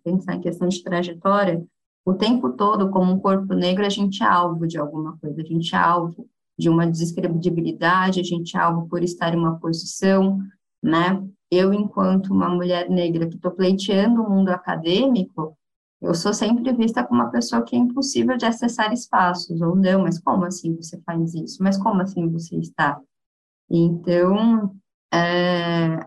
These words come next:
acho que é, é uma questão até de pensar, será que a gente precisa re-, até responder o quanto a gente sofre, o quanto a gente é atravessado por essas, essas violências, ou o quanto a gente precisa entender que um corpo negro, ele não é sinônimo de violência, e que a gente não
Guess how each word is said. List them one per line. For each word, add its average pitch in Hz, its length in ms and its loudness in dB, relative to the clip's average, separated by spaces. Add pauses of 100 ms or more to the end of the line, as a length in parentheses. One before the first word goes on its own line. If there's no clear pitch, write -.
acho 185 340 0
que 208 160 -4
é, 196 200 2 (280)
é 180 60 4
uma 185 160 4
questão 220 400 0
até 240 260 -2
de 269 180 -2
pensar, 240 420 0
será 196 240 0
que 254 80 -2
a 247 40 2
gente 233 200 2
precisa 214 420 -6
re-, 220 280 -4 (100)
até 196 220 0
responder 208 720 0
o 190 100 -2
quanto 233 240 0
a 240 40 0
gente 220 360 -4
sofre, 202 480 0
o 190 40 -2
quanto 196 200 0
a 208 60 -4
gente 202 240 -4
é 196 40 2
atravessado 190 840 0
por 196 100 -4
essas, 175 500 -2 (460)
essas 180 320 2
violências, 196 580 2
ou 214 120 0
o 220 40 -4
quanto 226 220 0
a 254 60 2
gente 240 200 0
precisa 226 640 -2 (280)
entender 220 460 2
que - 100 -6
um 233 100 4
corpo 233 360 0
negro, 233 340 2
ele 220 140 0
não 233 200 0
é 269 60 2
sinônimo 208 560 0
de 196 100 0
violência, 185 640 0
e 185 40 0
que 190 100 -4
a 180 40 2
gente 190 280 0
não 202 300 2